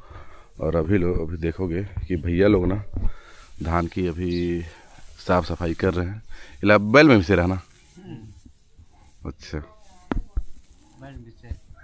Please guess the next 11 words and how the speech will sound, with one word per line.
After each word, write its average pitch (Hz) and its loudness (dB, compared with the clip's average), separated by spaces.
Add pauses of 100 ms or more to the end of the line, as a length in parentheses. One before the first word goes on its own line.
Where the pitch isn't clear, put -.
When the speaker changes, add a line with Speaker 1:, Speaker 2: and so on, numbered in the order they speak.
(140)
Speaker 1:
हाँ, 95 2
हाँ, 85 -4
हाँ। 80 -10 (2750)
देखिए 76 -6
बैल 78 -4
में 80 -4
इस 76 -10
तरह - -20
से - -8
मिसाई 80 -4
करके 85 -6